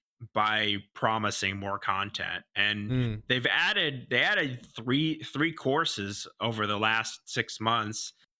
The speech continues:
Speaker 1: and that's on top of six. So you get, like, fifty percent more courses, which I'd say is a pretty good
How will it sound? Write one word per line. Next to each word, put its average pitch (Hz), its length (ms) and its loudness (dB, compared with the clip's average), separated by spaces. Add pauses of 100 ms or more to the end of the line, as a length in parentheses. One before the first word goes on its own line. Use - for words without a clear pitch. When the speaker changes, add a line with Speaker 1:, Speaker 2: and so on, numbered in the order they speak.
(180)
Speaker 1:
and 110 100 -2
that's 135 240 2
on 123 160 0
top 127 240 2
of 98 180 -2
six. - 360 0
So 101 100 -2
you 117 120 2
get, 190 180 0
like, 127 220 2
fifty 147 300 0
percent 127 380 0
more 113 200 2
courses, 123 520 -2
which 104 160 -6
I'd 160 220 0
say 147 160 2
is 131 100 -2
a 104 80 -2
pretty 131 320 0
good 117 260 2